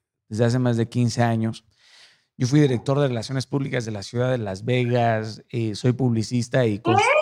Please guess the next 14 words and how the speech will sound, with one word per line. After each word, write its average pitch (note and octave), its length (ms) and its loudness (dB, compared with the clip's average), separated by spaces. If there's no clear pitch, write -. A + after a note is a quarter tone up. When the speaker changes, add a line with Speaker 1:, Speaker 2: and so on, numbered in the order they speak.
Speaker 1:
sí, B2 560 -4
sí, B2 520 -4
he A#2+ 160 -2
construido A#2+ 920 0
una B2 240 0
cantidad A#2+ 440 0
de, B2 420 -2
de B2 180 -8
marcas C3 380 -2
y A#2+ 60 -2
de A2 120 0
compañías A2 540 -4
importantes A2+ 640 -4
en, G2+ 420 -10